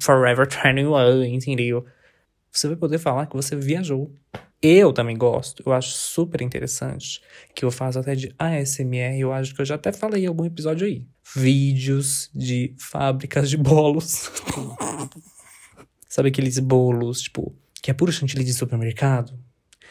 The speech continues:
Você já parou pra pensar no meio de produção que é aquilo? Pois então,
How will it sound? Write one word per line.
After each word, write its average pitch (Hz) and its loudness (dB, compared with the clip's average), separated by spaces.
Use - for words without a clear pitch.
Você - -4
já 214 2
parou 135 -2
pra 131 0
pensar 117 0
no 127 0
meio 127 4
de 180 -6
produção 135 -2
que 120 -6
é 117 -4
aquilo? 113 -8
Pois 117 0
então, 120 -8